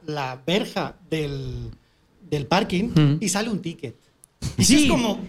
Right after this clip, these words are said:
Speaker 2: sí.
Speaker 1: muy de cartoon. Eso es cartoon puro y duro, de pum, clink.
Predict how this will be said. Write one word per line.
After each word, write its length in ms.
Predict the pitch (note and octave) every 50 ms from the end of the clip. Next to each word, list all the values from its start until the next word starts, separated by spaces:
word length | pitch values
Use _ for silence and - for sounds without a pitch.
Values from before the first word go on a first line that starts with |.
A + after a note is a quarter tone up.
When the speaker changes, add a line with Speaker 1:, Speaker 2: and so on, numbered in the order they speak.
| -
Speaker 2:
sí. 160 | - - A3 C4+ D4+
Speaker 1:
muy 120 | F4 E4+
de 160 | F4 D#4+ A3+
cartoon. 680 | - - E3+ C#3+ - - B3 D4+ E4 C#4 G3 D3 B2+ A#2 - _ - - - -
Eso 160 | G3+ - F4
es 80 | C4+
cartoon 400 | - - F#3 E3 C3+ - D4+ D4+
puro 220 | - - C#4+ A#3 F#3
y 60 | F3
duro, 200 | - - D4+ A#3+
de 220 | F#3+ F3+ F3+ F3+
pum, 500 | F3+ - - - - - F#4+ F#4+ F#4 F#4 F4+
clink. 520 | D#4+ D4+ D#4 D4+ D4+ D#4 D#4 D#4 C#4+ -